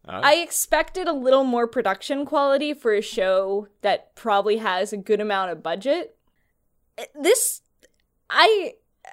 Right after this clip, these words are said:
Speaker 2: am so baffled. I know cosplayers who pull off wigs, like, new cosplayers who pull off wigs better than this. This wig just looks like a Party City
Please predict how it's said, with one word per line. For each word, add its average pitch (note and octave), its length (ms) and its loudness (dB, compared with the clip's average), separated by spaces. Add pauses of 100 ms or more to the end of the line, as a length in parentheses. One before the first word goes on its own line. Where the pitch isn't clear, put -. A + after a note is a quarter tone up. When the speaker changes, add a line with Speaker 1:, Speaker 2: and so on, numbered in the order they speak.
Speaker 2:
am C4+ 120 -4
so F#4+ 240 2
baffled. B3 680 2
I - 120 2
know A4+ 160 4
cosplayers G#3+ 960 -2
who F3 380 -8
pull G#3 240 0
off F3+ 240 -2
wigs, F3 680 -6 (340)
like, A3 280 0
new D#4 560 2
cosplayers F3+ 680 -4
who A#3+ 80 -10
pull A#3+ 180 0
off G3 200 0
wigs F3 240 -8
better - 260 -12
than A3 200 -16
this. - 460 -14 (880)
This D#4 220 -2
wig E4 360 2
just D#4 220 -2
looks C#4 280 6
like C#4 140 2
a A#3 100 4
Party A#3 520 -2
City G#3 720 -2